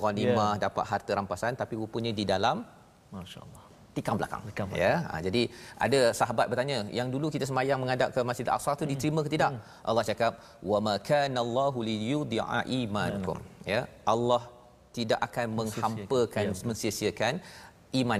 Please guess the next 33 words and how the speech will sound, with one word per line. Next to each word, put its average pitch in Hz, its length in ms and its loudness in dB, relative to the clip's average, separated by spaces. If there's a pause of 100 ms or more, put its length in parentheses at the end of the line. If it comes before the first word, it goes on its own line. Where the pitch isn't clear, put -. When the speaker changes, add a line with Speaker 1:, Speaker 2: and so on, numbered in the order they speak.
Speaker 1:
kita. 85 280 -4
Speaker 2:
Betul. 82 120 -4
Speaker 1:
Jadi 104 160 2
bagi 113 120 4
tuan-tuan 120 440 2
ada 107 120 0
yang 107 80 -2
kata, 110 240 0
"Saya 123 240 0
selama 120 320 0
ni 127 160 0
baca 107 160 -2 (100)
Quran 113 300 4
tapi 107 240 -4
tak 113 160 2
faham, 110 220 0 (100)
Ustaz. 104 400 2
Speaker 2:
Allahu 92 80 -6
Akbar. 90 240 -6 (240)
Speaker 1:
Tapi 110 160 -2 (100)
saya 127 140 4 (100)
betul-betul 143 640 2 (120)
beriman 143 420 -2 (100)
nak - 160 -2
Speaker 2:
Allah. - 180 -6
Speaker 1:
itulah 196 380 0
yang 160 80 0 (120)
mampu 156 280 -2
saya 139 200 2
Speaker 2:
Ya. 113 80 4
Speaker 1:
buat." 131 160 2 (720)
Allah 131 300 2 (220)
tidak 110 280 0